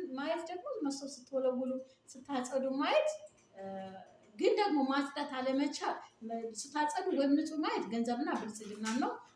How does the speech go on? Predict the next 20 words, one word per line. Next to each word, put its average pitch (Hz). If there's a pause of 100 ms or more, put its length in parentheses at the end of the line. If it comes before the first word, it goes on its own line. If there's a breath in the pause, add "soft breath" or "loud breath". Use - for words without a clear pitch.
(120)
መስታወትን 339
ማጽዳት 269
አለመቻል፣ 214
ስትወለውሉ 294
ውስጥ - (100)
መልሶ 233
ጥቁር፣ - (260)
ስትወለውሉ 277
ውስጥ 466
መልሶ 262
ችክ -
ያለ 240
ከመሰላችሁ 247
በህልም 294 (340 loud breath)
ይሄ 269 (100)
ፍቺ 359 (180)
ምንድን 330
ነው? 480 (340)
እ፣ 415 (180)
ችግ-፣ 254